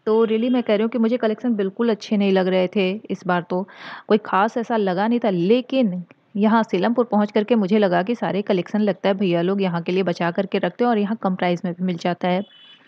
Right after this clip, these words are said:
ठीक। तो आप ना कभी ट्राई करना एक बार सीलमपुर मार्केट आने की। अगर ग्रीन मार्केट नहीं मिलता, आप दिल्ली के ही रहने वाले हो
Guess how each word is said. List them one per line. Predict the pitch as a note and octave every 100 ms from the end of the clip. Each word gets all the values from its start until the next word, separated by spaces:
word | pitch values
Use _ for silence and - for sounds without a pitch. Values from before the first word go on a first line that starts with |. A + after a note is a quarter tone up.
| _ - - _
ठीक। | B3+ B3+ - -
तो |
आप | - G3+ G#3 -
ना | A3+ B3+ D#4+ - -
कभी | G#3+ A#3+
ट्राई | A#3+ G3 F3 F3+
करना | F#3 F3 F3 F3+
एक | F3
बार | G#3
सीलमपुर | G#3 F#3 F3 E3 F3+
मार्केट | F3+ E3+ - F#3
आने | F3+ F3+
की। | F3
अगर | F#3 F#3 F#3+ -
ग्रीन | F#3+ F#3 G3
मार्केट | G#3 F#3 G3 G3+
नहीं | G#3
मिलता, | G3+ E3+ G3
आप | F#3+ F3
दिल्ली | F3+ F3 A#3
के | A#3
ही | G#3+
रहने | G3 E3+ F#3
वाले | F3 F#3
हो | F#3+ G3